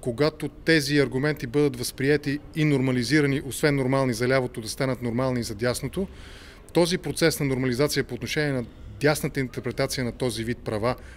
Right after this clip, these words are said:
аз ще ги нарека колективни права, нали? Защото за мен като по-скоро дясно мислещ човек, аз винаги съм склонен да противопоставя индивидуалните права и свобода на опита те да бъдат преведени и укрупнени в колективни. Но това е друга тема, може би ще стигнем и до нея. Та въпросът ми е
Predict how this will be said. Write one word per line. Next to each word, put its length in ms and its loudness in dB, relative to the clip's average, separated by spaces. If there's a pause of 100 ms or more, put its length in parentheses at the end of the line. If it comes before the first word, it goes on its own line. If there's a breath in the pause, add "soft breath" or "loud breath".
(120 loud breath)
аз 140 -2
ще 100 -4
ги 60 0
нарека 280 -2
колективни 560 2
права, 280 -2
нали? 160 -4
Защото 360 -4 (400 loud breath)
за 140 -4
мен 140 2
като 220 -6
по-скоро 440 -2
дясно 300 0
мислещ 260 -4
човек, 380 -2
аз 180 -2
винаги 320 -2
съм 240 -6
склонен 320 -4
да 80 -4
противопоставя 640 -4
индивидуалните 680 0
права 380 -2 (100)
и 60 -6
свобода 440 -2 (420 loud breath)
на 280 0 (240)
опита 320 2
те 160 0
да 60 0
бъдат 200 -2
преведени 480 0
и 60 2
укрупнени 440 -2
в 120 -4
колективни. 480 2
Но 80 -4
това 160 -2
е 40 0
друга 200 0
тема, 280 2 (300 loud breath)
може 220 2
би 60 2
ще 140 -4
стигнем 280 -2
и 40 -2
до 100 -2
нея. 220 0 (420 loud breath)
Та 80 -2
въпросът 400 -2
ми 120 0
е 140 0